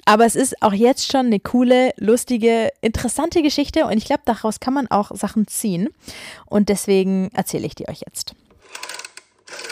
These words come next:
Ich muss dafür ein kleines bisschen ausholen. Ich weiß nicht, wie viel von euch die O M R kennen. Die O M R ist eine Messe in Hamburg, die gibt's einmal pro Jahr.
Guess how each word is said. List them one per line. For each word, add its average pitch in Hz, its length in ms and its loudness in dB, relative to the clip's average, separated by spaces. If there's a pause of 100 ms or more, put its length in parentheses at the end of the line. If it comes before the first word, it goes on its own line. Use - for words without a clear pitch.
(540)
Ich 247 160 0
muss 320 140 2
dafür 330 300 0
ein 220 140 2
kleines 254 300 2
bisschen - 360 2
ausholen. 165 640 2 (920)
Ich 226 160 2
weiß 262 160 6
nicht, 277 160 0
wie 226 140 4
viel 277 220 2
von 220 200 2
euch 180 560 2 (640)
die 196 280 -8
O 226 140 8
M 208 160 4
R 160 320 -2
kennen. - 380 -8 (680)
Die - 80 0
O 220 60 8
M 233 140 6
R 339 440 4
ist 233 200 0
eine 208 80 6
Messe 233 260 2
in 202 100 2
Hamburg, 247 340 4
die 214 100 -2
gibt's - 160 -4
einmal 190 240 2
pro - 180 -4
Jahr. 180 420 2